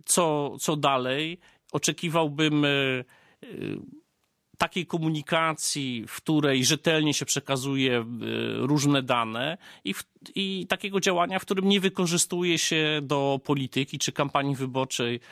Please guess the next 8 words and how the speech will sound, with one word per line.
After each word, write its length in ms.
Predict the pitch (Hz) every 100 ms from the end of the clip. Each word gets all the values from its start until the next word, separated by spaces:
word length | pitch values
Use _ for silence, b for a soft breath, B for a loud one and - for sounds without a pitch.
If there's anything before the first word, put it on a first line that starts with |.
| B B B -
y, 120 | 120
tej 180 | 143 120
sprawy, 460 | - 123 107 123
bo 340 | 147 165 170 165 B
ja 120 | - 175
sądzę, 340 | 190 185 180
że 400 | 165 175 170 165 - _ - 143 139
to 420 | - 175 165 151